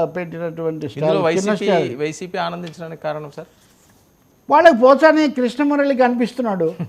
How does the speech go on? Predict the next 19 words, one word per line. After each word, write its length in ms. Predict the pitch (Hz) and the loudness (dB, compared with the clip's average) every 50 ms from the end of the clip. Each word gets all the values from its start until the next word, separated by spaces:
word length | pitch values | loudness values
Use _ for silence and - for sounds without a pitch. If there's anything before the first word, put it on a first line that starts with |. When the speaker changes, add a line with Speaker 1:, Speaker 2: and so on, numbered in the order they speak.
| - - - _ _ - _ _ _ - | -12 -18 -20 _ _ -20 _ _ _ 0
Speaker 1:
వాళ్ళకి 220 | 175 208 220 208 | 2 2 2 2
ప్రతాప 420 | 196 196 185 185 233 240 247 240 247 | 2 -2 0 2 2 2 2 2 0
గర్హిలో 560 | 240 220 233 233 226 226 226 240 233 240 247 | 2 4 2 4 4 6 4 4 4 6 6
వాళ్ళకి 280 | 240 226 214 214 208 | 6 6 6 4 0
పోసాని 480 | 175 175 202 214 214 208 233 220 220 202 | 0 0 0 0 2 2 0 0 0 -2
కృష్ణమురళి 600 | 196 196 175 - 226 226 214 208 208 208 214 208 | -4 -6 -6 -4 -4 -2 -2 0 0 0 0 0
కనిపిస్తున్నాడు, 840 | 196 196 185 185 185 185 175 - - - 262 214 180 190 196 202 | 0 0 -2 -2 -4 -6 -6 -8 -8 -6 -4 -4 -2 0 0 0
లేకపోతే 420 | 214 208 190 170 185 196 185 196 190 | 2 2 2 2 2 0 -2 -4 -4
ఇంకొక 420 | 175 180 180 190 180 185 180 170 - - - _ - - - _ _ _ _ _ | -4 -4 -6 -6 -2 0 -2 -2 -2 -4 -16 _ -20 -20 -20 _ _ _ _ _
సజ్జల 320 | 175 175 175 175 202 202 202 | -4 -4 -2 0 0 0 2
భార్గవరెడ్డి 680 | 180 175 165 175 190 185 190 196 190 190 190 185 185 | 2 4 4 4 2 0 -2 -2 -2 -2 -4 -6 -4
కనిపిస్తున్నాడు, 600 | 175 185 180 185 175 175 170 - 196 175 175 180 208 | -4 -4 -6 -6 -8 -10 -10 -8 -6 -6 -6 -4 -4
లేదా 240 | 214 214 226 254 | -2 -2 -2 0
వాళ్ళ, 240 | 247 240 233 233 233 | 2 2 4 4 4
వాళ్ళ 480 | 240 233 226 226 226 220 214 208 202 196 | 4 4 4 4 4 4 4 2 2 0
కేసులో 580 | - - 202 214 214 208 - 240 226 226 214 | -2 -2 -2 -2 -2 -2 -2 -2 -2 -2 -2
ఉన్న 140 | 214 208 208 | -2 -4 -4
వాళ్ళు 280 | 208 208 208 202 202 190 | -2 -2 0 0 0 0
ఎవరు 720 | 180 180 190 196 214 220 220 214 202 185 180 170 165 165 | 0 0 -2 -2 -2 -2 -2 -2 -4 -4 -4 -6 -6 -6